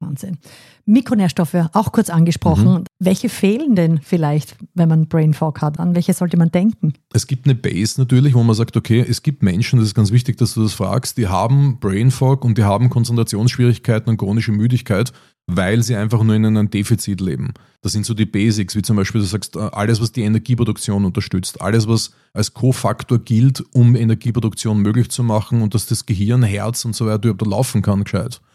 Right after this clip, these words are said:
Speaker 2: Da sind wir natürlich bei den Klassikern wie Magnesium zum
Speaker 1: Mhm.
Speaker 2: Beispiel, bei den B-Vitaminen, B sechs, B neun, Folsäure und B zwölf. Das sind so Faktoren, wo ich sag, wenn die nicht stimmen,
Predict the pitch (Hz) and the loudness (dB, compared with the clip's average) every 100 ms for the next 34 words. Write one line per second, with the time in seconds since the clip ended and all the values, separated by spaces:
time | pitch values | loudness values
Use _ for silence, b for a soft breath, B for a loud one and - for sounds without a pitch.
0 | _ - 113 - 127 120 110 110 - 107 | _ -4 -2 2 2 2 2 -2 0 -2
1 | 101 85 117 120 110 101 101 101 95 101 | -2 -4 -4 -4 -2 0 0 0 0 0
2 | 110 107 107 180 107 82 90 101 92 101 | 2 2 0 0 0 0 -2 -6 -8 -10
3 | _ - 101 101 113 107 113 104 104 101 | _ -4 0 0 2 0 0 0 2 2
4 | 98 95 98 98 95 101 107 - - 98 | 2 0 0 -2 0 -2 -4 -8 -2 0
5 | 95 92 104 95 - 104 104 104 98 104 | 0 2 2 0 0 0 0 0 0 0
6 | 101 101 - 95 - 107 113 95 - _ | 0 -2 -4 -4 -2 0 0 -2 -10 _
7 | _ _ _ - - 127 - 135 120 - | _ _ _ -8 0 2 2 -2 -4 -2
8 | 101 95 123 120 117 110 104 104 101 - | 0 2 4 4 4 2 0 0 0 2
9 | 131 185 175 - - 165 135 92 | 4 4 4 -2 0 2 4 0